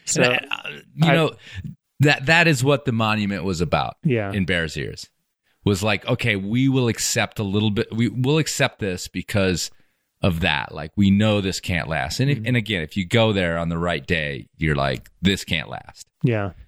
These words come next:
Speaker 1: But I also don't know what the future steps are and what the right solution is and where that middle ground is that makes everyone happy.
Speaker 2: Stop climbing Incredible Hand Crack.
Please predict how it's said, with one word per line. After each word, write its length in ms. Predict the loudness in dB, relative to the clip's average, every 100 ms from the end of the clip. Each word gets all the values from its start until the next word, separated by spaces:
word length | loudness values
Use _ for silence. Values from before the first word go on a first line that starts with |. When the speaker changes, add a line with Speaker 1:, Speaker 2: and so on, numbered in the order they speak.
| _ _
Speaker 1:
But 140 | -2 2
I 60 |
also 220 | 2 0 -2
don't 200 | -2 -2
know 100 | -2
what 220 | -2 0
the 380 | 2 2 0 -4 -12 -16 _ _ _ 0 0 2 -2
future 380 | 0 0 0 0
steps 380 | -2 -4 -4 -4
are 260 | -2 -4 -10 -20 _ _ _ _ _ _ 0
and 200 | 2 2
what 140 | 0
the 80 | 0
right 340 | 0 -2 -4
solution 480 | -4 0 2 2 2
is 200 | 2 2
and 100 | 2
where 140 | 2 0
that 200 | 0 -2
middle 260 | -2 -2 -2
ground 380 | -2 -2 0
is 200 | 0 0
that 160 | 0 0
makes 240 | 0 0
everyone 280 | 0 0 -2
happy. 480 | -2 0 0 0 -2 _ _ _ _ _ _ _ _ _ _ _ _ _ _ -8
Speaker 2:
Stop 400 | -4 0 -2 0
climbing 400 | 0 2 4 4
Incredible 420 | 2 2 0 2
Hand 240 | 2 0 0
Crack. 400 | 0 -2 -6